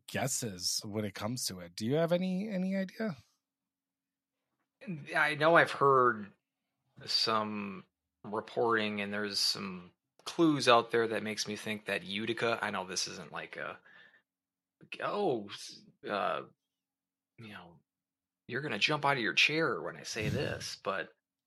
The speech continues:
Speaker 2: Utica in New York, um, who I believe is D three,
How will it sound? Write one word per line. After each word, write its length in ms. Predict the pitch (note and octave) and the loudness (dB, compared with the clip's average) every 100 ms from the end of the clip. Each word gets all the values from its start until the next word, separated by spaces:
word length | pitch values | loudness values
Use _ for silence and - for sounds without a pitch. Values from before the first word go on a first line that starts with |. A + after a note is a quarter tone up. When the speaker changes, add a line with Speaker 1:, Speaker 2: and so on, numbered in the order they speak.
| _ _ | _ _
Speaker 2:
Utica 580 | C3+ D3+ D#3 D#3+ D3+ C#3+ | 2 6 6 8 6 6
in 140 | B2 B2 | 0 -2
New 120 | B2 | -2
York, 420 | A#2+ B2 C3 B2+ - - _ - | 2 4 4 2 -10 -18 _ -4
um, 440 | G2+ F#2+ F2 D2 _ _ _ _ _ _ _ _ - - - | 0 0 -2 -8 _ _ _ _ _ _ _ _ -20 -18 -12
who 340 | A#2 A#2 A2+ | -8 -4 -2
I 80 | G2+ | -2
believe 260 | G#2+ A2+ | -4 -8
is 140 | G#2+ G2+ | -8 -8
D 180 | G#2+ G2+ | -8 -8
three, 760 | - A#2 A#2 A#2 A#2 A2+ A2+ | -6 -2 2 4 4 2 -4